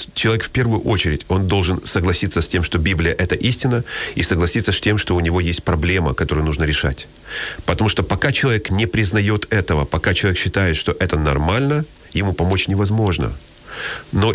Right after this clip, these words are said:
если, э, вы столкнулись с этим, если человек какой-то, он столкнулся с тем, что он не согласен, он понимает, что есть противоречие, что его совесть, возможно, его судит, что он понимает, что в Библии говорится по-другому, и он, м, уже, может быть, поверил в Бога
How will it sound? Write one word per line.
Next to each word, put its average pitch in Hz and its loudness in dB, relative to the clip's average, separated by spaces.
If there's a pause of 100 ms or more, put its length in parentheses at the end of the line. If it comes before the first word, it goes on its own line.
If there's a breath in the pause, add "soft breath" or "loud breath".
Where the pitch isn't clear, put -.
если, 127 2 (180)
э, 87 2 (360)
вы 87 2
столкнулись 120 2
с - -2
этим, 85 0
если 82 -2
человек 98 2
какой-то, - 0
он 101 2
столкнулся 98 0 (280 loud breath)
с - -2
тем, 101 2
что 87 2
он 98 2
не 101 2
согласен, 101 2
он 85 2
понимает, 95 2
что - 0
есть 98 0
противоречие, 95 2
что 85 0
его 90 2
совесть, 98 0
возможно, 73 0
его 69 2
судит, - -2 (500 loud breath)
что - 0
он 92 2
понимает, 101 2
что - 0
в 85 2
Библии 98 2
говорится 90 0
по-другому, 85 0
и 82 0
он, 95 2
м, 92 0
уже, 98 2
может 98 2
быть, 92 -2
поверил 101 2
в 87 0
Бога 90 2